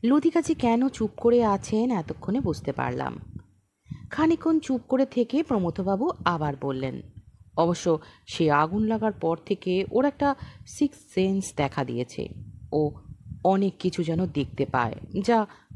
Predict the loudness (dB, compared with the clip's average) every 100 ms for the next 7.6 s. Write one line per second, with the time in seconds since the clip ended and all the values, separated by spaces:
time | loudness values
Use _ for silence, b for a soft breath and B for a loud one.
0 | -4 -2 0 -2 -2 -4 -4 -6 -8 -10
1 | -16 -20 -20 -18 -12 -4 -4 -2 -2 -2
2 | -6 _ _ _ -16 -16 -12 0 2 2
3 | 2 0 2 2 2 -2 -4 0 0 0
4 | 0 0 0 0 -2 0 0 0 -2 -2
5 | -2 2 0 2 2 2 B B B B
6 | -2 2 4 4 2 0 -2 0 -4 -2
7 | -2 -2 -2 -4 -8